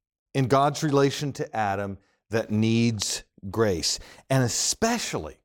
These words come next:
in traditional modernist Barthian theology.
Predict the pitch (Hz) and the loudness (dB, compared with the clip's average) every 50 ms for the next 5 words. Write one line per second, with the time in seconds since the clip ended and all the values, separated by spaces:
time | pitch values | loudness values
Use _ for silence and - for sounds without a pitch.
0 | _ _ _ _ _ _ _ _ _ _ _ _ _ _ - 147 143 143 139 139 | _ _ _ _ _ _ _ _ _ _ _ _ _ _ -2 0 0 0 0 -2
1 | 135 107 - _ _ _ _ _ _ _ _ _ _ _ _ _ - - 139 113 | -4 -6 -10 _ _ _ _ _ _ _ _ _ _ _ _ _ -6 -6 -2 0
2 | 147 175 165 - 165 170 160 160 151 - - _ _ _ _ _ _ _ _ _ | 0 0 0 -2 -4 -4 -2 -2 -2 -4 -8 _ _ _ _ _ _ _ _ _
3 | _ _ _ _ _ _ _ _ - 104 110 123 135 147 151 151 147 143 139 139 | _ _ _ _ _ _ _ _ -10 -4 2 4 4 4 4 2 0 -4 -4 -8
4 | - - - - - _ _ _ _ _ - 92 _ 110 120 139 147 156 156 147 | -8 -12 -14 -18 -20 _ _ _ _ _ -20 -2 _ 4 4 4 4 2 0 0
5 | 135 - 143 131 117 95 85 71 65 - - 76 78 92 | 0 0 2 2 2 2 0 -2 -8 -14 -16 -20 -20 -20